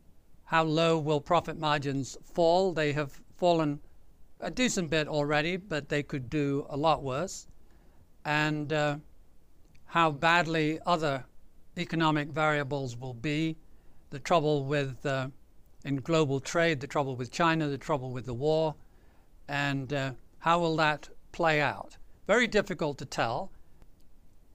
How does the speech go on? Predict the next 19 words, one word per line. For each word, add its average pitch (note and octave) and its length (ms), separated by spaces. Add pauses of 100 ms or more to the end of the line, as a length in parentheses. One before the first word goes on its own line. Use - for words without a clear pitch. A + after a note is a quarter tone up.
(140)
I D#3+ 80
think A#3+ 220
the G3+ 80
history G3 380
says E3+ 320
if C#3+ 140
you D#3+ 120
handle F#3 340
the F3 100
economy D#3 560 (360)
very E3+ 200
badly, E3 680
you D3 140
might D3+ 260
end D3 240
up D3+ 160
like D3 220
nineteen C#3 360
twenty-nine. C3 640